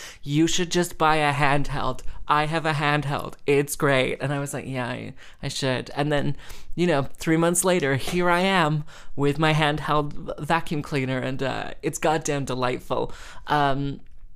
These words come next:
it was truly incredible. Like, I got it and I took it out of the <laughs> box and I was hoovering and I was like, "Oh, this could be easy. Th-, like,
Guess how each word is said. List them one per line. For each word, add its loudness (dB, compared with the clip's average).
it 6
was 2
truly 2
incredible. 0
Like, -2
I 2
got 2
it 0
and 0
I 2
took -2
it 0
out -2
of -4
the 0
<laughs> 2
box 0
and 0
I 0
was 0
hoovering 2
and 0
I 4
was -2
like, -4
"Oh, 6
this 2
could 0
be 4
easy. -2
Th-, -2
like, 0